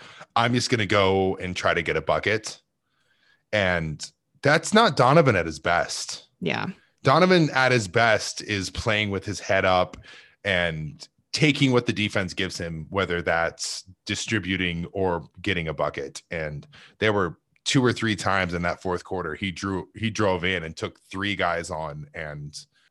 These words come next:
Speaker 1: one, he got stripped, and then he got a couple of just bad misses that ended up in transition buckets for the Clippers. And you just, you can't have that from your star.
Speaker 2: Yeah, and
Speaker 1: And
Speaker 2: that's,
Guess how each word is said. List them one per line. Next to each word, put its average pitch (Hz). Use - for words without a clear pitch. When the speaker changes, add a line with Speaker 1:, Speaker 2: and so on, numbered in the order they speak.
Speaker 1:
one, 110
he 147
got 120
stripped, -
and 90
then 98
he 98
got 95
a 92
couple 101
of 87
just 90
bad 90
misses 101
that 87
ended 92
up 92
in 92
transition 90
buckets 92
for 95
the 82
Clippers. 92
And 87
you 85
just, -
you 139
can't 156
have 139
that 110
from 90
your 76
star. -
Speaker 2:
Yeah, 302
and -
Speaker 1:
And 240
Speaker 2:
that's, 285